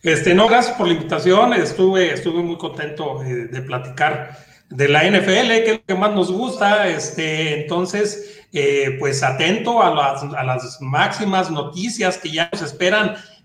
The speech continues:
a partir del diecisiete de marzo, que es el año nuevo para los aficionados de la N F L. Muchas gracias pa-, a todos, les mando un abrazo y gracias a todos en casita por acompañarnos.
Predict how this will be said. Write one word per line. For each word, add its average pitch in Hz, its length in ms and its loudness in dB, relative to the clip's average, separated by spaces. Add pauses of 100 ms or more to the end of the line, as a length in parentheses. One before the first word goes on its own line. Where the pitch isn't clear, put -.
(120)
a 139 160 2
partir 143 320 2
del 214 160 4
diecisiete 196 520 0
de - 80 -6
marzo, 208 420 -2
que 160 400 -2
es 185 160 -2
el 147 380 -2
año 165 240 2
nuevo 160 360 0
para 139 200 -2
los 127 160 -4
aficionados 135 800 -4 (320)
de 143 160 2
la 139 160 4
N 151 200 2
F 139 360 0
L. 135 240 -2
Muchas 220 280 2
gracias 220 380 2
pa-, 147 380 0
a 147 100 -6
todos, 208 400 2
les 156 100 -4
mando 185 220 0
un 170 80 2
abrazo 175 560 0 (260)
y 139 160 -8
gracias 165 320 0
a - 40 -4
todos 175 220 0
en 143 80 -6
casita 143 380 -4
por - 100 -10
acompañarnos. 117 600 -10